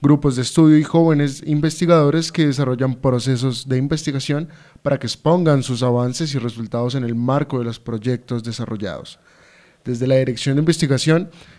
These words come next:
queremos felicitar a los estudiantes que participan en enciu dos mil veintitrés y que contaron con grandes ponencias y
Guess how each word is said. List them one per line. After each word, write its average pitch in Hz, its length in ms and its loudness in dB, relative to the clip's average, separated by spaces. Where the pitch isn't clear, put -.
queremos 151 360 0
felicitar 165 580 2
a 170 60 4
los 143 180 0
estudiantes 131 600 -4
que 160 80 -2
participan 135 640 -4
en 139 120 -2
enciu 131 300 -4
dos 131 140 0
mil 135 100 -2
veintitrés 131 640 -2
y 131 140 -4
que 123 400 -4
contaron 151 680 0
con 135 420 -6
grandes 165 480 -2
ponencias 135 840 -2
y 117 420 -6